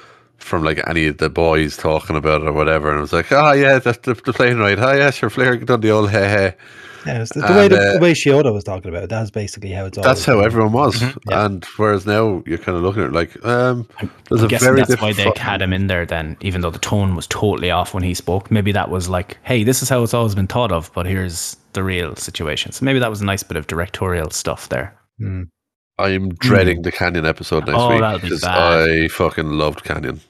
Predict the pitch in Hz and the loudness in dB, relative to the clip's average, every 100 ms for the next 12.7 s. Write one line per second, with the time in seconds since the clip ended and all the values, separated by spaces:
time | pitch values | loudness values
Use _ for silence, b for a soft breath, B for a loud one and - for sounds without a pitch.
0 | - 76 71 73 71 - 76 90 87 85 | -10 -4 0 0 -2 -2 -2 -2 -6 -8
1 | 71 87 80 - - - 90 - 90 85 | -4 0 0 0 -12 -4 -4 -2 -2 0
2 | 80 76 76 - 78 76 71 73 85 80 | 2 2 0 -2 -4 -2 -4 -6 -8 -12
3 | - _ b b b b b b b b | -18 _ b b b b b b b b
4 | b b 110 113 110 98 92 80 78 82 | b b 0 2 2 0 -2 -6 -6 -4
5 | 85 87 - 92 85 78 80 82 78 120 | -4 -6 -6 -6 -2 0 2 4 4 4
6 | 85 107 139 - 147 127 135 120 - 123 | 2 2 0 0 0 4 4 2 2 2
7 | 127 - 135 131 120 127 120 120 101 - | 2 0 2 4 4 2 2 2 2 4
8 | 135 120 117 113 - - 104 - 104 - | 4 4 2 0 0 0 0 0 -2 -2
9 | - B B B B B B B - 165 | -10 B B B B B B B -2 -2
10 | - - 170 160 - - 220 196 - 170 | -2 0 0 0 -2 2 4 4 4 2
11 | 151 135 110 95 90 90 87 95 - 98 | 2 2 2 2 0 -2 0 -2 -2 -4
12 | 90 82 - 92 76 57 | -2 -4 -6 -6 -6 -8